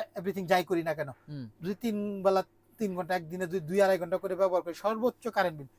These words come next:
Speaker 1: দুই ঘন্টা করে অ্যাভারেজ ধরেন, দুই ঘন্টা ব্যবহার করলে সর্বোচ্চ, কারণ ইনভার্টার টেকনোলজি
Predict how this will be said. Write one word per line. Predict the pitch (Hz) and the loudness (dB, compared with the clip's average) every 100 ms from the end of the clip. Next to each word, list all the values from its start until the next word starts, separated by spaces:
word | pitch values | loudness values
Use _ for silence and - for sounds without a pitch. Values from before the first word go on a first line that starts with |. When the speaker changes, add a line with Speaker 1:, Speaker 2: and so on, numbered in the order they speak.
| _ - 160 | _ -10 -2
Speaker 1:
দুই | 262 | 6
ঘন্টা | 247 262 262 | 8 10 8
করে | 240 | 8
অ্যাভারেজ | 233 202 190 | 8 8 6
ধরেন, | 156 175 190 | 6 2 2
দুই | 226 | -2
ঘন্টা | 202 208 | -2 -2
ব্যবহার | 208 208 196 | 0 0 0
করলে | 233 | -2
সর্বোচ্চ, | 240 240 240 233 - | -2 -2 0 -2 -4
কারণ | 190 220 | -8 -6
ইনভার্টার | 202 220 214 | -8 -6 -6
টেকনোলজি | 226 247 254 | -6 -6 -8